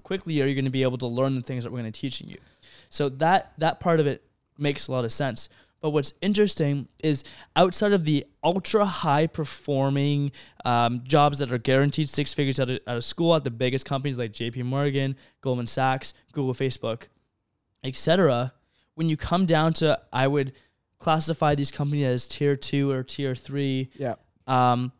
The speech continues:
Speaker 1: working for, like, uh, your, your, your s-, municipality or m-, working for the government or something like that, then grades don't matter whatsoever.
Speaker 2: <clears throat> Yeah. I also, the reason I hate grades is because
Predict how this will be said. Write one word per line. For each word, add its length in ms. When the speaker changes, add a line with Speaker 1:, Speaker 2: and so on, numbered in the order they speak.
Speaker 1:
working 300
for, 120
like, 320
uh, 320
your, 160
your, 680
your 140
s-, 220
municipality 840
or 60
m-, 200
working 320
for 340
the 100
government 460
or 40
something 180
like 140
that, 340
then 220
grades 340
don't 320
matter 440
whatsoever. 880
Speaker 2:
<clears throat> 100
Yeah. 260
I 120
also, 420
the 80
reason 240
I 60
hate 340
grades 560
is 220
because 640